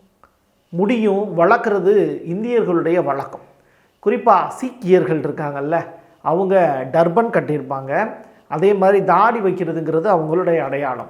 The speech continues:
நம்ம நாட்டுல இருக்கக்கூடிய இஸ்லாமிய சகோதரர்கள்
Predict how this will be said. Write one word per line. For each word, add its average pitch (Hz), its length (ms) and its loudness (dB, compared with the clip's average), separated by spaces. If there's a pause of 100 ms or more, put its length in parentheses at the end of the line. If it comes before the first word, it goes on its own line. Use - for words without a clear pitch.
(560)
நம்ம 226 320 0
நாட்டுல 269 300 0
இருக்கக்கூடிய 220 580 0
இஸ்லாமிய 196 540 0
சகோதரர்கள் 170 1080 -2